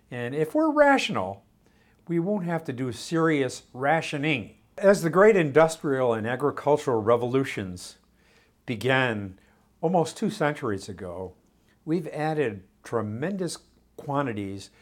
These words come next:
of carbon dioxide, methane, what we call the greenhouse gases. And so they've accumulated in the atmosphere, and they have a very long residence time.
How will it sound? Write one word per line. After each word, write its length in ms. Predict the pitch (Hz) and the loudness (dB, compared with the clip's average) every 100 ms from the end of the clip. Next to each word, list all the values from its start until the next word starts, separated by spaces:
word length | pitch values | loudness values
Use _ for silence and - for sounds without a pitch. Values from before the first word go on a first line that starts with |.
| - _ - | -20 _ -18
of 140 | - | -14
carbon 380 | - 127 135 127 | 2 2 4 2
dioxide, 840 | 113 107 110 113 - 104 107 107 - _ _ _ | 4 6 4 0 -4 -4 -4 -8 -16 _ _ _
methane, 760 | 110 139 151 123 95 92 95 101 _ _ _ - _ _ _ _ | 2 2 4 0 -2 -8 -12 -16 _ _ _ -20 _ _ _ _
what 140 | 156 | -4
we 100 | 156 | -2
call 240 | 151 143 143 | 0 6 6
the 120 | 123 | 4
greenhouse 640 | 110 151 160 131 131 123 - | 0 0 0 0 0 0 2
gases. 720 | 123 117 113 98 87 - - _ _ - _ - | 4 6 4 -4 -14 -16 -20 _ _ -20 _ -4
And 280 | 143 139 131 | 0 0 0
so 420 | - 123 117 113 - _ | -2 2 2 0 -10 _
they've 180 | 151 190 | 2 2
accumulated 760 | 180 - 190 175 131 127 117 | -2 -4 -4 0 0 0 -2
in 80 | 107 | -2
the 140 | 107 117 | -4 -4
atmosphere, 640 | 139 131 113 - 95 104 _ _ | -6 -10 -14 -14 -14 -14 _ _
and 160 | 139 156 | -8 -4
they 100 | 247 | -4
have 280 | 233 214 117 | -2 -2 -2
a 40 | |
very 520 | 104 110 131 240 226 | -4 -2 2 4 2
long 320 | 131 127 143 135 | 2 2 2 2
residence 600 | 135 165 160 110 92 - | 2 2 0 -4 -6 -12
time. 440 | - 95 87 98 | -12 -12 -12 -18